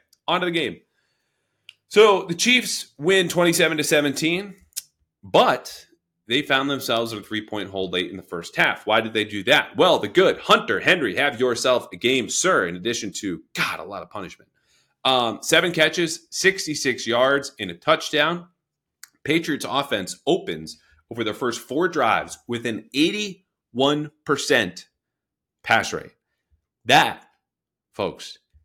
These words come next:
<laughs> is insane. A four-to-one pass to run ratio.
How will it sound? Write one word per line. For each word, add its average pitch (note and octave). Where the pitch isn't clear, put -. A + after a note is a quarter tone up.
<laughs> -
is -
insane. C4+
A G#3
four-to-one A#3
pass A3
to G3+
run F#3+
ratio. -